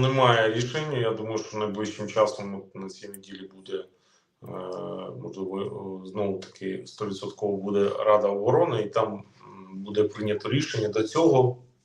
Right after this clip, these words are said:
не було, е, можливості у вірян, м, на ці свята Великих дня,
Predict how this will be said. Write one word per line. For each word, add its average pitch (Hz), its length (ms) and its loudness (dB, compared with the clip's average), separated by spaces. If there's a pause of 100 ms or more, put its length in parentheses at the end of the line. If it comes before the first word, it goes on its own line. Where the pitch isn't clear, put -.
(140)
не 110 300 0
було, 104 500 0 (560)
е, - 120 -6
можливості 101 840 0
у - 380 -2
вірян, 98 680 0 (680)
м, 95 600 0
на 98 180 4 (160)
ці - 160 -6
свята - 440 0
Великих - 540 -4
дня, - 320 -8